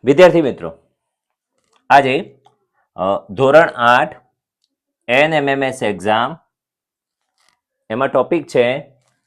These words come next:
અંગ્રેજી શબ્દનું સંકેતીકરણ. આ ટોપિક અંતર્ગત એક્ઝામમાં આ રીતના પ્રશ્નો પૂછાતા હોય છે.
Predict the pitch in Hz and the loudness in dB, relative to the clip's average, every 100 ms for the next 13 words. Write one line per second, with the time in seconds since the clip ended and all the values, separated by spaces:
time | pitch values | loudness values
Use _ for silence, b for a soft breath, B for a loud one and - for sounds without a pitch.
0 | _ _ 117 123 123 151 147 156 165 165 | _ _ -6 -4 0 0 0 -2 -2 -4
1 | 160 156 131 139 139 139 143 156 - 117 | -4 -4 -2 -2 -2 -4 -6 -8 -6 -8
2 | 113 123 127 131 131 131 101 80 69 _ | -8 -8 -8 -8 -8 -4 -4 -6 -14 _
3 | _ _ _ _ _ _ _ _ 339 349 | _ _ _ _ _ _ _ _ _ _
4 | _ _ _ _ _ _ _ _ _ _ | _ _ _ _ _ _ _ _ _ _
5 | 131 175 165 165 160 156 151 143 143 147 | 0 4 2 2 0 2 2 2 2 2
6 | - _ - 123 120 160 147 139 156 - | -4 _ -4 -4 0 0 2 -2 -2 0
7 | 143 147 120 143 131 120 139 120 117 127 | 2 2 0 -2 -2 -4 -6 -8 -4 0
8 | 117 110 107 98 - 131 196 | 0 0 -2 -6 -10 -12 -12